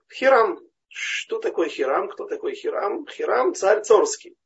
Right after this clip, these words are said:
Было островное государство. Сегодня это уже часть суши. Был остров на юге Ливана, недалеко от ливанского побережья, находился остров, который до времен Александра Македонского еще нах-, я-, являлся островом.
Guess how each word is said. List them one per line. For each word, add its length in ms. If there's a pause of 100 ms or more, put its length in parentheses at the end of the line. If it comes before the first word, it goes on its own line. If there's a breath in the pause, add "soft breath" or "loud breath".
(160)
Было 440
островное 440
государство. 640
Сегодня 480
это 160 (160)
уже 360 (220)
часть 360
суши. 540 (1300 soft breath)
Был 280
остров 580 (300)
на 120
юге 300
Ливана, 500
недалеко 540
от 260
ливанского 460
побережья, 720
находился 600
остров, 460
который 540
до 240
времен 360
Александра 360
Македонского 640
еще 340
нах-, 200
я-, 300
являлся 520
островом. 640